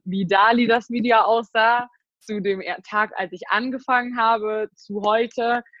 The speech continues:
ich glaube, wir durften uns alle in Richtungen stretchen, in die wir vorher, also wo wir vorher gar nicht wussten, dass wir da hingehen werden und dass wir das alles können, haben eine super spannende Zeit mitgemacht. Ähm, was ich hier tue, ist, glaube ich, äh, dementsprechend auch etwas schwierig zu formulieren,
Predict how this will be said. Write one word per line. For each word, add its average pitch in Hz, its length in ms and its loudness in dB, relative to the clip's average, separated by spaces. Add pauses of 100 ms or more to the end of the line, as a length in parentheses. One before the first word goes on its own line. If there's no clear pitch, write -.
(180)
ich 202 180 -6
glaube, 214 380 2
wir 208 120 0
durften 214 440 -2
uns 190 180 -6
alle 214 360 2
in 190 160 -6
Richtungen 190 460 -6
stretchen, 214 680 -2
in 196 140 -2
die 185 120 -4
wir 185 120 0
vorher, 190 340 4 (180)
also 175 160 0 (240)
wo 170 120 -8
wir 185 140 -2
vorher 196 280 0
gar 170 140 -2
nicht 175 180 -10
wussten, 208 360 -8
dass 175 220 -4
wir 175 80 -4
da 160 80 -2
hingehen 190 560 -4
werden 185 360 2
und 165 220 -6 (300)
dass 190 160 0
wir 190 80 0
das 180 140 0
alles 170 320 0
können, 214 360 0
haben 180 180 0
eine 180 120 -4
super 180 300 -2
spannende 175 400 -4
Zeit 247 280 -2
mitgemacht. 220 520 0 (440)
Ähm, 202 480 2 (460)
was 226 200 0
ich 233 160 -6
hier 208 240 0
tue, 302 580 0
ist, - 280 -4
glaube 214 420 2
ich, 202 320 -2
äh, 196 160 -8
dementsprechend 202 720 -4
auch 185 100 -2
etwas 180 260 -8
schwierig 247 440 -4
zu 208 120 -6
formulieren, 196 680 2